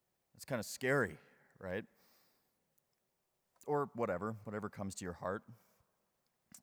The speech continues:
Uh, but we know and trust that Jesus speaks the truth to us. And,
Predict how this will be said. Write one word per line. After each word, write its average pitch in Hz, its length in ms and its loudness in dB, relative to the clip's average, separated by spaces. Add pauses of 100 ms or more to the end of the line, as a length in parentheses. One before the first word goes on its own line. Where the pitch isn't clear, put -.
Uh, 90 260 -2
but 117 220 4 (300)
we 127 140 0
know 98 260 4
and 113 140 0
trust 90 320 -2
that 85 160 -6
Jesus 85 540 -6 (260)
speaks - 340 -8
the - 80 -10
truth - 360 -2
to - 200 -6
us. - 320 -10 (1600)
And, 139 240 4